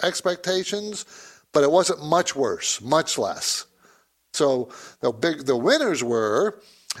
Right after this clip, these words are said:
Lululemon, okay, A and, A and F, American Eagle, and Victoria's Secret. The losers, Hollister, Gap, Banana Republic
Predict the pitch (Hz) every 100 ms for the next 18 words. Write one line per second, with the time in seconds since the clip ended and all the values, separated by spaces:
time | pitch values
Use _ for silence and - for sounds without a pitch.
0 | - - - 143 156 175 175 160 180 180
1 | 160 170 220 269 277 - _ _ _ _
2 | _ _ _ _ _ - 143 165 - 165
3 | 185 185 165 156 - 180 180 170 214 262
4 | - - _ _ _ _ _ 131 151 202
5 | 190 175 180 196 208 247 254 180 160 143
6 | 156 170 180 165 - 175 165 131 - _
7 | _ _ _ _ _ _ 139 170 277 339
8 | - 120 82 - - _ _ _ _ _
9 | - 156 165 190 - 233 240 247 - _
10 | _ _ _ _ - 151 139 202 214 -
11 | - _ _ _ _ _ - 139 156 165
12 | 160 143 - 165 185 202 202 -